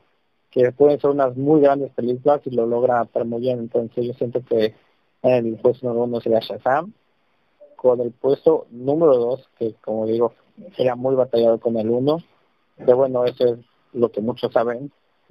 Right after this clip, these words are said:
que me llegan a conocer, que es el Joker. Para mí el Joker es un villano que realmente su historia siempre es un conflicto, porque si lo tomamos en cuenta lo de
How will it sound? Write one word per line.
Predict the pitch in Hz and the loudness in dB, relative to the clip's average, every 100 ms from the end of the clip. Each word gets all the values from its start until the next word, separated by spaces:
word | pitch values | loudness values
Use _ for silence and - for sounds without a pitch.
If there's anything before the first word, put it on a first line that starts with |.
| 117 117 | -12 -12
que | - 113 113 | -2 -2 0
me | 110 | -2
llegan | 117 120 | 0 0
a | 117 | -2
conocer, | 110 107 - 135 - _ _ _ _ | -4 -2 2 2 0 _ _ _ _
que | - 120 | 2 2
es | 120 | 2
el | 120 113 110 | 0 -2 2
Joker. | 127 120 139 139 - _ _ _ _ - | 0 2 0 0 -2 _ _ _ _ -4
Para | 120 | -2
mí | 117 123 139 | -2 -2 -2
el | 131 127 | -2 0
Joker | 131 127 127 139 139 - _ _ _ _ _ | 2 2 2 2 2 -2 _ _ _ _ _
es | 131 143 | 0 2
un | 190 190 | 2 4
villano | 160 127 139 151 160 180 185 - | 2 2 -2 -2 -4 -6 -8 -14
que | - 131 | -4 0
realmente | 127 135 139 139 - 151 143 | 0 0 -4 -4 2 2 2
su | 127 | -6
historia | 123 - 127 131 147 139 - _ _ _ | -8 0 2 2 0 -2 -6 _ _ _
siempre | - 131 139 | -6 -2 0
es | 135 | -2
un | 131 | -2
conflicto, | 123 123 127 127 - 120 - _ _ _ _ _ | -4 0 0 0 0 -2 -2 _ _ _ _ _
porque | 131 123 131 | 0 0 -2
si | 123 | 0
lo | 127 | 0
tomamos | 123 131 135 151 175 170 | 2 0 0 -2 -4 -4
en | 135 | -2
cuenta | 127 127 131 147 139 | 2 2 2 0 0
lo | 131 127 123 120 | -4 0 2 2
de | 117 113 110 110 | 2 0 0 -4